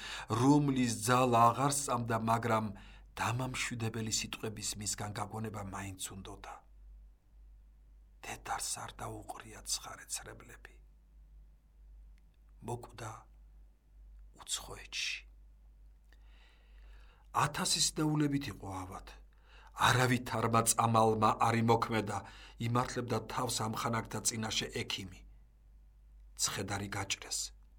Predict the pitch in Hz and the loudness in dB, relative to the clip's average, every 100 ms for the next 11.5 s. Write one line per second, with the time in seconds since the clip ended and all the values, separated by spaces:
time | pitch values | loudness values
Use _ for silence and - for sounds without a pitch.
0 | - - - - - - - 107 139 - | -20 -20 -20 -18 -14 -12 -8 -4 -2 4
1 | 135 123 120 - 135 123 120 117 - 120 | 6 6 4 4 2 4 4 2 4 4
2 | 123 127 123 131 127 123 117 127 127 120 | 4 2 0 0 0 2 0 0 0 2
3 | 120 123 - 123 127 123 120 107 104 104 | 2 2 6 6 8 6 6 4 0 -6
4 | - - - - - 175 180 156 151 135 | -10 -8 10 12 12 12 10 12 12 12
5 | 151 190 185 156 107 - - - - - | 12 12 12 10 6 -2 -14 -20 -10 8
6 | 208 - 147 139 170 196 208 170 127 - | 10 10 8 12 12 12 12 12 8 0
7 | - - - - - - _ _ - 107 | -8 -16 -20 -20 -20 -20 _ _ -12 -10
8 | - - 104 98 110 - - 104 98 - | -8 -6 -2 0 0 -2 -4 -4 -6 -12
9 | - - - - - - - - 147 156 | -16 -20 -20 -20 -20 -20 -8 2 6 8
10 | 220 233 - 117 - - - - - - | 10 10 6 -4 -10 -20 -20 -20 -18 -6
11 | 120 202 254 185 | 2 4 6 4